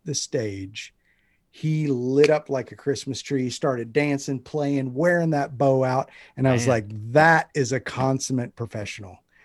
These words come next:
Speaker 1: And it was, it blew my mind. I was like,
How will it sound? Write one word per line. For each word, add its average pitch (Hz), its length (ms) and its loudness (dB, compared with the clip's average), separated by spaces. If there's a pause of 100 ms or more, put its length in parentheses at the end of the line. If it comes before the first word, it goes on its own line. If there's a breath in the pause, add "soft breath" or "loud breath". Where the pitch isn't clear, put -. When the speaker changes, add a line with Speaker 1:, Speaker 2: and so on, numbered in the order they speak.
(200 soft breath)
Speaker 1:
And 113 400 -4 (100)
it 156 200 -2
was, 139 460 -2
it 131 260 -10
blew 160 220 6
my 139 180 2
mind. 110 320 -4
I 107 40 -4
was 110 140 -6
like, 107 220 -4